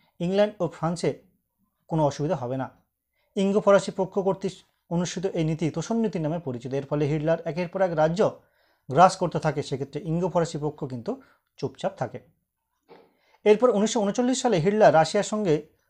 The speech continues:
রুশ জার্মান অনাক্রমণ চুক্তি স্বাক্ষর করেন। ঘটনা দ্রুত এগিয়ে যেতে থাকে। হিটলার পোল্যান্ডের কাছে ডানগিজ এবং পোলিশ করিডোর দাবি করেন। ব্রিটেনের মদতে পোল্যান্ড হিটলারের দাবি অস্বীকার করেছিল। হিটলার পোল্যান্ডের বিরুদ্ধে যুদ্ধ ঘোষণা করে,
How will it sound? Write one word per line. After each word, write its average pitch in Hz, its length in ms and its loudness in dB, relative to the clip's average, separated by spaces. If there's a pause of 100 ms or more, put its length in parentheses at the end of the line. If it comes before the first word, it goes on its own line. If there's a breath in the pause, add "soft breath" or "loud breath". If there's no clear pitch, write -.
(140)
রুশ 214 280 0
জার্মান 175 380 2
অনাক্রমণ 185 420 -2
চুক্তি 170 240 -10
স্বাক্ষর 139 340 -6
করেন। 127 260 -6
ঘটনা 151 300 -4
দ্রুত 165 240 -6
এগিয়ে 151 280 -4
যেতে 143 280 -10
থাকে। - 220 -18 (600)
হিটলার 170 220 4
পোল্যান্ডের 180 400 0
কাছে 180 320 0 (140)
ডানগিজ 165 420 0
এবং 156 300 -2
পোলিশ 165 260 0
করিডোর 156 400 0
দাবি 131 200 -2
করেন। 123 280 -10 (760)
ব্রিটেনের 180 360 0
মদতে 175 340 0
পোল্যান্ড 160 440 0 (140)
হিটলারের 156 400 -2
দাবি 151 200 0
অস্বীকার 165 380 -4
করেছিল। 151 340 -4 (640)
হিটলার 156 220 4
পোল্যান্ডের 151 360 0
বিরুদ্ধে 139 260 -2
যুদ্ধ 151 240 -4
ঘোষণা 160 280 -6
করে, 196 200 -4